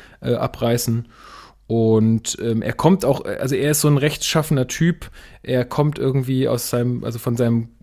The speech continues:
Sein her irgendwie nicht, er kommt nicht drum rum, sich da irgendwie drin zu verstricken und dann halt auch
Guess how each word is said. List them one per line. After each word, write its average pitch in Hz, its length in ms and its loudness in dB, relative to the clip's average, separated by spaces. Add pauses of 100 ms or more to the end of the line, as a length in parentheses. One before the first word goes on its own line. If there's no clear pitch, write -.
(120)
Sein 123 440 2
her 135 280 2
irgendwie 123 320 0
nicht, 123 360 -2
er - 80 -10 (220)
kommt - 200 -2
nicht 147 140 -2
drum 139 180 2
rum, 139 260 4
sich 131 180 0
da 117 180 2
irgendwie 117 380 0
drin 117 180 0
zu - 120 -4
verstricken 127 600 0
und 117 140 0
dann 113 180 2
halt 110 160 0
auch 113 260 -2